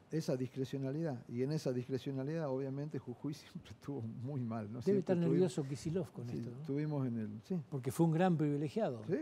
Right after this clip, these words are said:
Speaker 1: bueno, obviamente. La provincia de Buenos Aires.
Speaker 2: La provincia de Buenos Aires tiene que estar muy nerviosa porque
Speaker 1: Pero
Speaker 2: si,
Speaker 1: bueno.
Speaker 2: si, si la llevan a un marco de equilibrio nada más, están perjudicados.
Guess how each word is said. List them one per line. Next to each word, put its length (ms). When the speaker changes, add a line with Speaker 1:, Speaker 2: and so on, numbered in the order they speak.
Speaker 1:
bueno, 340
obviamente. 520
La 100
provincia 320
de 40
Buenos 260
Aires. 160
Speaker 2:
La 100
provincia 400
de 20
Buenos 180
Aires 160
tiene 140
que 80
estar 160
muy 160
nerviosa 440
porque 360
Speaker 1:
Pero 140
Speaker 2:
si, 60
Speaker 1:
bueno. 180
Speaker 2:
si, 240
si 140
la 100
llevan 300
a 40
un 60
marco 280
de 60
equilibrio 580
nada 240
más, 240
están 240
perjudicados. 720